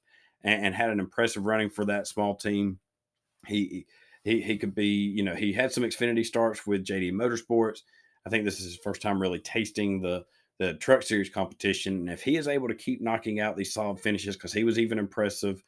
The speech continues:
in, in the thirty truck the week before, uh, or, or Atlanta, forgive me, I, I think he's,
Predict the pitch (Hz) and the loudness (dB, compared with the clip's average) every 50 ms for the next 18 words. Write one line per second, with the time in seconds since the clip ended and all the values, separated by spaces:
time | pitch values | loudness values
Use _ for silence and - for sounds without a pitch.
0 | _ - - - _ _ _ 107 110 104 101 101 98 92 87 - 107 104 98 95 | _ -20 -20 -20 _ _ _ -2 0 2 2 2 2 2 0 0 2 2 2 2
1 | 92 - - 104 101 95 87 95 95 95 95 90 95 101 104 104 95 - - - | 0 2 2 2 2 2 0 0 2 2 2 2 2 2 0 0 0 -4 -2 2
2 | 131 131 123 110 95 92 90 - _ _ _ _ _ _ _ _ _ _ - - | 4 6 6 6 4 2 0 -4 _ _ _ _ _ _ _ _ _ _ -14 0
3 | - 117 113 107 98 95 90 90 90 - - - 107 107 104 95 101 101 98 92 | 6 8 10 10 10 8 6 2 -4 -6 -2 2 4 4 4 4 2 2 2 2
4 | 92 104 113 113 104 98 95 95 92 - 101 95 92 95 87 90 95 90 - _ | 2 2 2 4 4 4 2 0 0 -2 -2 -2 -2 -2 -2 -2 -4 -6 -8 _
5 | - _ _ _ _ 85 98 104 - - - _ _ _ _ _ _ _ - 107 | -20 _ _ _ _ -6 -6 -6 -8 -10 -18 _ _ _ _ _ _ _ -2 -2
6 | 104 - - - 123 123 120 120 - - - - 120 120 120 120 117 113 104 - | -2 0 0 0 2 2 2 0 -4 -6 -2 -2 0 0 0 0 -2 -2 -2 -6
7 | - - | -10 -14